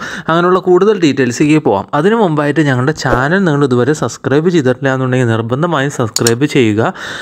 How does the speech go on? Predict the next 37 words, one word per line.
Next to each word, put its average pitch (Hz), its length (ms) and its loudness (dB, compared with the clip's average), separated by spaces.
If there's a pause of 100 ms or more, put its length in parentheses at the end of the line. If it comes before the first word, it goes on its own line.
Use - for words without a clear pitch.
(100)
കൂടെ 165 220 2
കാണുന്ന 180 280 0
ബെൽ 147 240 0
ബട്ടണും 147 340 -2
കൂടി 185 140 4
അമർത്തിയെങ്കിൽ 139 560 0
ഞങ്ങൾ 143 260 2
ഇതുപോലെയുള്ള 135 520 2
പുതിയ 131 260 2
പുതിയ 135 240 2
വീഡിയോകൾ 123 480 4
ഇടുമ്പോൾ 127 220 0
നിങ്ങൾക്ക് 143 340 -2
ലഭിക്കുകയുള്ളൂ. 127 560 0 (400)
വീഡിയോ 143 200 4
ഇഷ്ടപ്പെട്ടാൽ 143 480 -2
ലൈക്ക് 127 280 0
ചെയ്യുക, 127 280 2
വീഡിയോ 143 260 2
ഇഷ്ടപ്പെട്ടില്ലെങ്കിൽ 127 600 0
ഡിസ്ലൈക്ക് 123 420 0
ചെയ്യുക. 110 200 0
നിങ്ങളുടെ 117 220 0
അഭി-, 127 180 -4 (320)
അഭിപ്രായങ്ങളും 143 580 0
നിർദ്ദേശങ്ങളും 131 600 2
കമൻറ്റുകളായി 131 560 0
അറിയിക്കുക. 117 360 2
അപ്പോൾ 127 160 0
നിങ്ങളുടെ 151 240 0
കൂട്ടുകാരിലേക്ക് 143 760 0
ഈ 185 60 4
വിവരങ്ങൾ 139 400 2
എത്തിക്കാൻ 127 260 0
ഷെയർ 156 400 0
ചെയ്യാനും 131 360 0
മറക്കരുത്. 110 440 -2